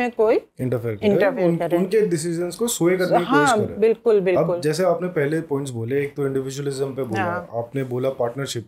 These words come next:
Speaker 2: पे।
Speaker 1: बिल्कुल।
Speaker 2: ये तभी पॉसिबल है जब वो शादी में दो ही लोग हो।
Speaker 1: बिल्कुल।
Speaker 2: तीसरे, चौथे, पांचवे, छठे इधर उधर से आकर के अगर अपनी सलाह थोपने लगेंगे, तो फिर प्रॉब्लम आएगी, आपस में खिटपिट होगी,
Speaker 1: बिल्कुल,
Speaker 2: कॉन्फ्लिक्ट
Speaker 1: बिल्कुल।
Speaker 2: में जाएगा।
Speaker 1: भाई,
Speaker 2: हम्म।
Speaker 1: देखो, एक लड़की आती,
Speaker 2: हम्म।
Speaker 1: उसकी, अ,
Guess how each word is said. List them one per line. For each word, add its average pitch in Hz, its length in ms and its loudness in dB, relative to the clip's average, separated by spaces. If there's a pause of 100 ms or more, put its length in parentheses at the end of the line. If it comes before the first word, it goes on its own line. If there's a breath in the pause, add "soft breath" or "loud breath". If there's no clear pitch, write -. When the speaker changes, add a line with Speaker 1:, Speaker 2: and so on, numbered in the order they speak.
Speaker 2:
पे। 190 100 -2
Speaker 1:
बिल्कुल। 185 440 0 (160)
Speaker 2:
ये 170 120 4
तभी 139 340 -2
पॉसिबल 165 600 -2
है 196 200 0
जब 165 220 -4
वो 190 120 -2
शादी 143 500 0
में 160 280 -4
दो 131 120 2
ही 180 100 4
लोग 123 280 0
हो। 85 140 -16 (220)
Speaker 1:
बिल्कुल। 175 600 -2
Speaker 2:
तीसरे, 175 400 2
चौथे, 170 420 0
पांचवे, 160 440 0
छठे 151 440 0
इधर 139 120 -2
उधर 165 220 -2
से 160 140 0
आकर 143 360 2
के 151 100 -6
अगर 156 200 0
अपनी 147 220 -2
सलाह 143 260 -2
थोपने 131 300 -6
लगेंगे, 110 460 -4 (540)
तो 170 80 2
फिर 185 160 2 (680)
प्रॉब्लम 208 320 6
आएगी, 208 420 0
आपस 185 300 2
में 208 100 -2
खिटपिट 180 320 -2
होगी, 180 140 4
Speaker 1:
बिल्कुल, 262 320 4
Speaker 2:
कॉन्फ्लिक्ट 226 200 6
Speaker 1:
बिल्कुल। 196 180 0
Speaker 2:
में 180 80 -2
जाएगा। 156 300 2
Speaker 1:
भाई, 247 420 2
Speaker 2:
हम्म। 208 120 0
Speaker 1:
देखो, 240 500 2
एक 247 260 4
लड़की 240 380 4
आती, 262 500 2
Speaker 2:
हम्म। 110 160 -8
Speaker 1:
उसकी, 254 460 2
अ, - 120 -2